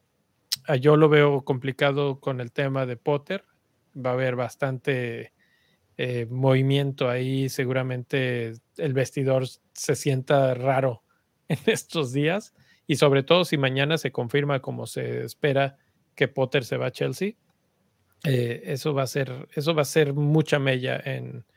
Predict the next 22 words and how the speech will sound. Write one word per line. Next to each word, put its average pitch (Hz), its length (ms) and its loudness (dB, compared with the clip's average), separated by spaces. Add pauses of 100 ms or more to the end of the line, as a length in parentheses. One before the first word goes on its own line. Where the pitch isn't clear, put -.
(200)
en 151 140 0
el 135 120 2
equipo. 127 400 -2
Y 160 140 2
es 170 120 4
una 277 180 2
lástima, 117 460 -8
porque 135 360 -2
la 131 120 0
verdad 139 260 0
es 165 100 -6
que - 80 -12
estaban 147 300 -4
jugando 135 580 -2 (420)
a 151 80 4
un 143 140 6
nivel 151 380 4
que 135 420 2 (160)
los 135 320 0
esperaba 143 540 0
para 123 200 0
top 131 240 -4